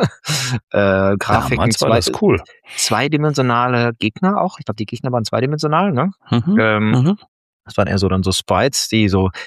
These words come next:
Speaker 1: wie so Scherenschnitt <laughs> sich da ein bisschen bewegt haben vor dem Hintergrund. Aber das war richtig cool. Äh, Doom ist ein absoluter Kla-, Klassiker in der Spielewelt.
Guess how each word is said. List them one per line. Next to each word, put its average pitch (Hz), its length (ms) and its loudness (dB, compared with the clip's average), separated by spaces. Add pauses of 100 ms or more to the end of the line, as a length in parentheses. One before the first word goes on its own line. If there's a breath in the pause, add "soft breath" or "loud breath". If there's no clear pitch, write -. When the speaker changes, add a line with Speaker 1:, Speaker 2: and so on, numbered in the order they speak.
Speaker 1:
wie 110 100 0
so 95 120 0
Scherenschnitt 135 800 0
<laughs> - 0 -
sich - 240 -2
da 131 100 2
ein 123 80 0
bisschen 123 300 -2
bewegt 110 300 -4
haben 117 220 -2
vor 117 140 -2
dem 110 180 0
Hintergrund. 120 440 0 (360 loud breath)
Aber 101 320 2
das 80 160 -4
war 87 120 -6
richtig 104 300 -6
cool. 185 280 4
Äh, 107 360 4
Doom 104 300 2
ist - 500 -4 (380 soft breath)
ein 110 60 -4
absoluter 101 380 -2
Kla-, 98 260 -4
Klassiker 104 480 0
in 101 160 -2
der 95 180 -4
Spielewelt. 139 600 0